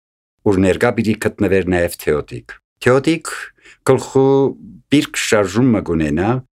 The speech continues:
երկու չոր խոսք կնե ու անկե անթին անգամն ալ չի հետաքրքրվի երիտասարդ բանաստեղծով,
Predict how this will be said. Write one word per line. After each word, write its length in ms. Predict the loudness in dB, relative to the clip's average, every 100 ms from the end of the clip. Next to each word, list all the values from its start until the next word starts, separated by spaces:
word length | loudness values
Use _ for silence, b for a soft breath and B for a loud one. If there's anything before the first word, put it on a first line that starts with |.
| _ _ -4
երկու 460 | 2 2 2 2 2 -2
չոր 400 | -2 0 0 -2
խոսք 440 | -2 0 0 -2
կնե 340 | -2 0 2 2 0 -2
ու 200 | -2 0
անկե 320 | 0 2 2
անթին 400 | 0 0 -2 0
անգամն 560 | -2 -2 -2 0 2
ալ 120 | 0 -2
չի 240 | -2 -2
հետաքրքրվի 720 | 0 -2 -4 -6 -6 -2 -2 0
երիտասարդ 720 | 0 0 -2 -4 -4 -4 -8
բանաստեղծով, 840 | -8 -6 -6 -8 -14 -14 -18 -20